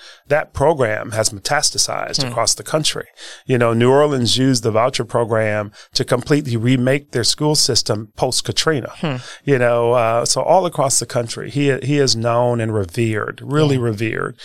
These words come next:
Speaker 1: uh, as the griot in urban education reform. And I'm honored and, and just proud to call him a friend. I went to his mother's church for many, many years, uh, till she passed. His mother was an amazing woman as well,
Speaker 2: Mm-hmm.
Speaker 1: as you might imagine.
Speaker 2: Mm-hmm.
Speaker 1: But he's a really special human being. And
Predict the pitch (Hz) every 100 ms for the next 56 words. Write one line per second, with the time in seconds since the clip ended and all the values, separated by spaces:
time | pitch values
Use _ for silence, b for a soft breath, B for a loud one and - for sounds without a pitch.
0 | B B - - 113 101 131 120 123 120
1 | 117 110 - 117 117 120 113 104 104 -
2 | 107 - 107 - 107 104 104 104 - 110
3 | 107 104 107 B B B - 120 117 120
4 | 120 127 120 113 110 - 113 113 - -
5 | 110 110 117 - 107 113 113 110 104 -
6 | 117 107 107 113 - - 50 - 117 120
7 | 120 113 113 117 120 110 - 113 113 -
8 | B B - 113 123 120 120 113 110 110
9 | 113 107 110 113 110 110 117 - 120 113
10 | 113 113 104 - 104 113 117 110 107 104
11 | 107 110 107 110 110 110 107 104 - 110
12 | 101 107 101 104 104 107 110 104 104 120
13 | 117 - 160 156 175 170 117 - 120 123
14 | 120 113 - - 113 - 113 98 110 107
15 | 117 113 117 113